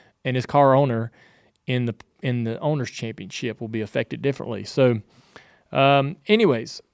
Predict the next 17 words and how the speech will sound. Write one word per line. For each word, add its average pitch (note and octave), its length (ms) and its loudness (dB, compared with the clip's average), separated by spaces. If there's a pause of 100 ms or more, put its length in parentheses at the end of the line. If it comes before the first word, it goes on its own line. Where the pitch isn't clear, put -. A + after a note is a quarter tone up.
(100)
uh, D3+ 420 2
it, E3+ 280 -6
that, G3+ 320 4
that A#3 180 6
is G#3 140 0
frustrating E3 640 2
for D3 100 -4
me D#3 180 0
as C3 120 0
a A#2+ 40 -2
broadcaster, A#2+ 680 2 (160)
but, C3+ 540 4
um, C3+ 420 4 (1300)
you D#3 120 6
know, D3 140 8
we E3 300 2
have, D#3+ 560 4